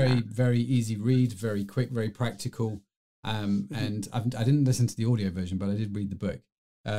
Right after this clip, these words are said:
Speaker 2: Mm-hmm.
Speaker 1: um, but, um, no, I can highly recommend it. Do, do check it out, Email Maverick. Listen, Gabby, thank you so much for being on the show. As I said, it has been an absolute privilege and pleasure.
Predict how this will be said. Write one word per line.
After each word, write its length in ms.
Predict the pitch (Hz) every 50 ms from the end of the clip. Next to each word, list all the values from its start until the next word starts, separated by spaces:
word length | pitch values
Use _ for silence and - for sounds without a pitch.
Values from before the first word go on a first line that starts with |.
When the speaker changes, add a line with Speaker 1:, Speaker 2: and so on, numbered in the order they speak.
| 101 101 101 101 101 98 -
Speaker 2:
Mm-hmm. 140 | 143 131
Speaker 1:
um, 360 | 131 98 98 95 95 101 107 -
but, 160 | - 113 110 107
um, 260 | 104 101 101 101 104
no, 120 | 117 117 113
I 60 | 104
can 160 | 98 - 98
highly 200 | 95 104 135 139
recommend 440 | 120 110 101 - - 113 101 98 92
it. 180 | 80 - - -
Do, 220 | - 120 117 107
do 300 | 104 - - - 104 101 98
check 240 | - 110 101 101
it 60 | - 90
out, 120 | 90 -
Email 260 | 107 104 98 98 98
Maverick. 360 | 92 95 92 87 87 92 98 - _ _ - - - - - - 147
Listen, 340 | - 190 175 - 185 160 160
Gabby, 380 | 143 175 175 175 160 175 165 170
thank 460 | - - - 185 190 196 202 196 -
you 140 | 185 165 143
so 420 | - - - - - 196 175 175
much 240 | 165 156 147 127 -
for 80 | - 123
being 180 | 127 127 120
on 100 | 117 104
the 80 | 101 101
show. 260 | - - 123 120 113
As 220 | 110 110 117 113
I 40 | 117
said, 200 | 113 - 117 110
it 60 | 113
has 100 | 110 104
been 200 | 101 - 117 110
an 120 | 110 110 117 _
absolute 560 | - 131 135 131 131 - - - 131 127 127 131
privilege 380 | - 120 101 107 110 104 101
and 160 | 107 107 104
pleasure. 440 | 104 - 113 104 101 98 101 95 95